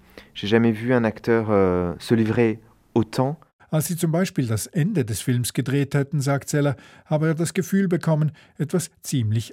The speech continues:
Speaker 2: Einzigartiges zu erleben. Alle auf dem Set hätten geheult. Nicht, weil die Szene so traurig ist.
Speaker 1: Quand on a fait cette fin de film, par exemple, euh,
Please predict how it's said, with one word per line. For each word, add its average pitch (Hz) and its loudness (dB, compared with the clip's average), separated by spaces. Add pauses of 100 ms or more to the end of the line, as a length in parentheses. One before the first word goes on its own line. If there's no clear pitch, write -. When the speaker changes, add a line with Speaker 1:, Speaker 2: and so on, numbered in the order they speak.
Speaker 2:
Einzigartiges 120 -2
zu 123 -2
erleben. 101 0 (460)
Alle 151 2
auf 175 -4
dem 180 0
Set 113 -2
hätten 120 -2
geheult. 131 0 (460)
Nicht, - -2
weil 113 0
die 104 -2
Szene 110 0
so 120 -2
traurig 131 0
ist. - -2 (340)
Speaker 1:
Quand 110 0
on 110 4
a 101 4
fait 139 2
cette - -4
fin 113 0
de 104 -2
film, 143 -2
par 92 -4
exemple, 104 -4
euh, 90 2